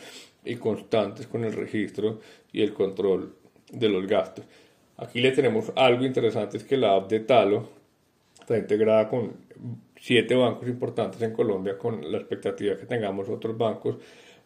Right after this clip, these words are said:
eh, adheridos más adelante, pero es para que eliminar la fricción de hacer el registro manual de los gastos, sino que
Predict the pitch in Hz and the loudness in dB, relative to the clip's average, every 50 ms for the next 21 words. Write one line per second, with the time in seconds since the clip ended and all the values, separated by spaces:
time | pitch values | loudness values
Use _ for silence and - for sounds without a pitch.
0 | _ _ - 104 107 101 95 92 95 92 - - - - _ - - 113 110 101 | _ _ 4 6 6 8 6 6 2 0 -2 -6 -14 -18 _ -8 -2 0 4 4
1 | 101 101 98 110 107 107 107 110 110 - - 123 117 110 104 - 113 123 123 117 | 4 4 6 6 6 6 6 4 4 0 -2 -2 0 0 0 2 2 4 4 4
2 | 110 104 95 92 92 110 120 - - - - _ _ _ _ _ _ - 127 113 | 4 2 2 0 -2 -6 -6 -6 -10 -18 -20 _ _ _ _ _ _ 4 8 10
3 | 110 110 110 104 - - - 110 117 120 117 117 - - 120 110 104 - - 120 | 10 10 10 8 6 2 2 2 4 4 2 0 -2 -2 -2 -2 -2 -2 -2 -2
4 | 117 113 107 107 104 101 101 101 107 113 110 - - 127 110 - - - - 113 | -2 0 0 -2 -2 -2 -2 0 0 -2 -2 -2 -4 -6 -6 -6 -8 -6 -2 -2
5 | 104 101 101 101 101 107 113 110 - - - - - - 113 110 - - 101 98 | -2 -2 -2 -2 -2 -2 -2 -2 -6 -14 -20 -20 -12 -6 -6 -6 -4 -4 -4 -4
6 | 95 95 92 - - - _ - 110 113 107 107 - 107 101 98 - - - 110 | -4 -6 -8 -12 -16 -20 _ -4 -2 -2 -2 -2 -4 -6 -8 -8 -10 -10 -4 -2
7 | 110 110 107 113 123 117 107 104 101 101 98 92 95 104 110 113 107 107 107 98 | -2 -2 -2 -2 -4 -4 -4 -4 -4 -6 -6 -4 -4 -4 -4 -4 -4 -2 -2 -4
8 | 92 92 - - - - 117 104 104 - - - | -4 -4 -10 -16 -12 -10 -8 -8 -8 -8 -12 -12